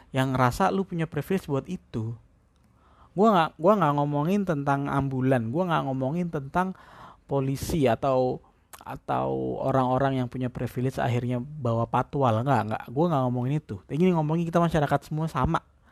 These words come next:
gitu. Mau lu mobilnya apa, lu motornya apa, kita masyarakat sama pengguna jalan. Gua nggak suka.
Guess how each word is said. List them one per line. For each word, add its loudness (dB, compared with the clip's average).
gitu. -4
Mau 6
lu 6
mobilnya 2
apa, 2
lu 0
motornya -4
apa, -2
kita -4
masyarakat -4
sama -2
pengguna -4
jalan. 0
Gua 0
nggak 2
suka. -2